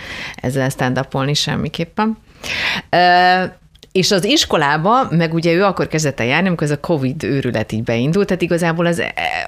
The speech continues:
tehát az elején jobban tudtunk online iskolásnak lenni, mint milyen valójában. És a suliában még mindig nem nagyon járunk be, és ebből van az,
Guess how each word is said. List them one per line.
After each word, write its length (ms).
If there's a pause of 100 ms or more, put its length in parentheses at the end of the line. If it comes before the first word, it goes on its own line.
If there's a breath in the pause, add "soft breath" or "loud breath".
tehát 420
az 100
elején 420
jobban 260
tudtunk 300
online 300
iskolásnak 580
lenni, 260
mint 240
milyen 420
valójában. 520 (640 loud breath)
És 140
a 40
suliában 560
még 140
mindig 280
nem 180
nagyon 280
járunk 500
be, 140
és 240
ebből 340
van 140
az, 340